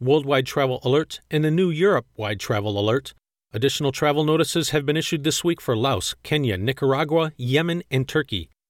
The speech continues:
adding to the more than three dozen other alerts and warnings in effect for individual countries around the world specifically identified as posing significant risks for U S citizens. As always, if you are planning travel abroad, even to such common locations as the Caribbean, Mexico, or Europe,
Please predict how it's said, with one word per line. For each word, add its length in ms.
adding 220
to 100
the 80
more 200
than 100
three 220
dozen 360
other 300
alerts 340
and 140
warnings 320
in 60
effect 340
for 80
individual 500
countries 460
around 260
the 60
world 240
specifically 580
identified 580
as 180
posing 400
significant 580
risks 400
for 260
U 220
S 80
citizens. 560
As 200
always, 360
if 140
you 100
are 80
planning 320
travel 320
abroad, 440
even 220
to 40
such 240
common 300
locations 500
as 140
the 80
Caribbean, 560
Mexico, 560
or 80
Europe, 320